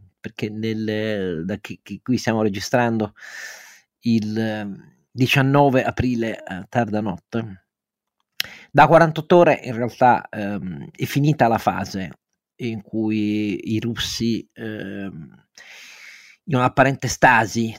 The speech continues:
della loro attività militare tranne i missili, ehm,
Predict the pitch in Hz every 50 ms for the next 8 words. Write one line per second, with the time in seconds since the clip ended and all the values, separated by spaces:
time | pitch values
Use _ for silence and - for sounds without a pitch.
0 | - - 143 123 113 113 120 123 117 113 - - 117 107 - - 117 110 113 107
1 | 104 - 123 117 104 104 107 104 104 110 113 131 135 120 - - - 120 107 95
2 | 110 104 - - _ _ - 104 107 104 101 101 104 101 98 98 98 101 95